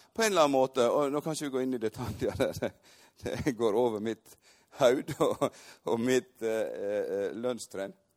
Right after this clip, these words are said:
Men, eh, det er veldig mye i Guds ord som går over mitt lønnstrøm og min fatteevne. Men likevel, jeg, jeg prøver å forstå det ut fra sånn som det står. Og så er det mange ting som <laughs> ikke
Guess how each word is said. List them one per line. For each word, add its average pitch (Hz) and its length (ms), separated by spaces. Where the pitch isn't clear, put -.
Men, 127 240
eh, 131 160
det 139 80
er 131 100
veldig 131 240
mye 123 260
i 120 240
Guds 117 200
ord 117 160
som 107 120
går 101 220
over 101 180
mitt 101 240
lønnstrøm 98 600
og 101 120
min 92 240
fatteevne. 95 560
Men 123 80
likevel, 156 320
jeg, 160 180
jeg 170 80
prøver 185 240
å 214 80
forstå 214 460
det 123 180
ut 156 140
fra 156 220
sånn 165 240
som 143 160
det 147 120
står. 82 480
Og 170 120
så 175 120
er 165 100
det 160 80
mange 160 220
ting 156 240
som 147 260
<laughs> - 420
ikke - 340